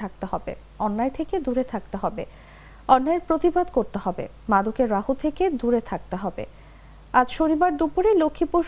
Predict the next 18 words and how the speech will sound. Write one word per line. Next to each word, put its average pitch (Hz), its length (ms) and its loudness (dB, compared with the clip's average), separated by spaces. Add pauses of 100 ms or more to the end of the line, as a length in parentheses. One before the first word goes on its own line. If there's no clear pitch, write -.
সদর 302 360 4
উপজেলার 311 480 0 (120)
দক্ষিণ 247 340 -2 (100)
হামসাদি 262 600 -2
ইউনিয়নের 214 540 0 (120)
মোহাম্মদ 214 340 -4 (120)
উল্লাহ 240 240 0 (140)
উচ্চ - 180 -8 (140)
বিদ্যালয়ের 175 500 -4 (460)
এসএসসি 349 320 0 (120)
পরীক্ষার্থীদের 339 680 0 (120)
বিদায় 269 320 2
ও 262 40 2 (120)
বার্ষিক 208 420 -2
ক্রীড়া 294 260 2 (120)
প্রতিযোগিতার 196 720 -4
পুরস্কার 214 420 -4 (100)
বিতরণ 226 400 -2